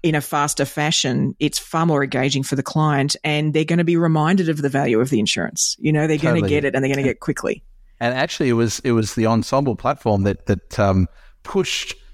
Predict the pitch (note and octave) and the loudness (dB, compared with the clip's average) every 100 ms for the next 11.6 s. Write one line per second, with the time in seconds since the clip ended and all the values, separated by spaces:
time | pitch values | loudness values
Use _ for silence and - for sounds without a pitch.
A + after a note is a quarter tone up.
0 | - - B2 A#2 A2+ G#2+ G2+ - C#3+ C3+ | -20 -4 2 4 4 4 4 2 0 2
1 | A2 G2+ B2+ - - A#2 G#2 A#2 A2 G#2+ | 0 0 -6 -6 -4 0 2 2 2 0
2 | - G2+ G#2+ A2 F#2+ E2 F#2 F#2 F2+ - | 0 0 2 4 2 2 2 2 2 0
3 | G2 F#2+ F#2 G#2+ F2 - - - - - | 0 0 0 -2 -2 -10 -20 -20 -20 -4
4 | G#2 G2 G2 F#2+ F#2+ F#2 - B2 A#2 A#2 | 0 2 2 4 2 0 -2 -2 0 0
5 | A2 G2 - - A2+ G#2 - B2+ G#2+ G#2+ | 0 0 -6 -4 0 0 0 2 2 0
6 | - G#2+ G#2 G2 - A#2 A#2+ A2+ A2+ G2 | -2 0 2 2 -2 -2 -2 0 0 0
7 | G#2 A#2+ - G2+ - B2 G2+ A2+ G#2+ G#2 | 2 2 0 -4 0 2 2 0 0 2
8 | G#2+ G2+ G#2 G2+ F#2+ G2+ G#2 G2 G2+ G#2 | 2 2 2 4 2 0 0 0 2 2
9 | A#2 G#2+ A2+ - F#3 F#3 D3+ A2+ A2 A2 | 2 2 0 0 0 2 2 2 0 0
10 | G#2 G2 - G#2 G#2 - - G2+ F#2 F2 | 0 -2 -2 0 0 0 0 2 2 0
11 | G#2+ A#2 G#2 E2+ A2 | -2 -2 -4 -4 -4